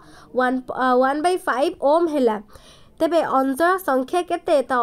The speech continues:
ଅଂଶ ସଂଖ୍ୟା ହେଇଯିବ ଆମର ଆଠ. ବୁଝିପାରିଲ? ନେକ୍ସଟ ହେଲା ଦୁଇଟି ପ୍ରତିରୋଧ ଆର୍ ୱାନ୍ ଓ ଆର୍ ଟୁ ମଧ୍ୟରେ ଆର୍ ୱାନ୍ greater than ଆର୍ ଟୁ. ସେମାନଙ୍କୁ ସେମାନ-, ଅ, ସମାନ୍ତର ଯୋଗ,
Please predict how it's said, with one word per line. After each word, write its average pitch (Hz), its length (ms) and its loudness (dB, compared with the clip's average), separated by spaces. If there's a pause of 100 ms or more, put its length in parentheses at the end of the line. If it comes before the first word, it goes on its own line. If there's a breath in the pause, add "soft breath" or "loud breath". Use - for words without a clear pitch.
(160)
ଅଂଶ 247 280 -4
ସଂଖ୍ୟା 285 360 -4
ହେଇଯିବ 240 360 -2
ଆମର 240 360 -2 (760 soft breath)
ଆଠ. 220 280 -4 (360)
ବୁଝିପାରିଲ? 320 420 0 (300)
ନେକ୍ସଟ 311 260 -4
ହେଲା 359 180 0 (420 loud breath)
ଦୁଇଟି 294 240 -2
ପ୍ରତିରୋଧ 302 520 -2 (220)
ଆର୍ 254 200 2
ୱାନ୍ 349 280 2
ଓ 285 100 0
ଆର୍ 240 300 -2
ଟୁ 302 100 -4
ମଧ୍ୟରେ 330 420 0 (440 loud breath)
ଆର୍ 269 220 0
ୱାନ୍ 359 260 2
greater 269 360 -2
than 320 260 0
ଆର୍ 254 240 0
ଟୁ. 247 140 -2
ସେମାନଙ୍କୁ 320 640 -2
ସେମାନ-, 269 440 -2
ଅ, 233 180 -2
ସମାନ୍ତର 311 540 -2
ଯୋଗ, 247 280 -2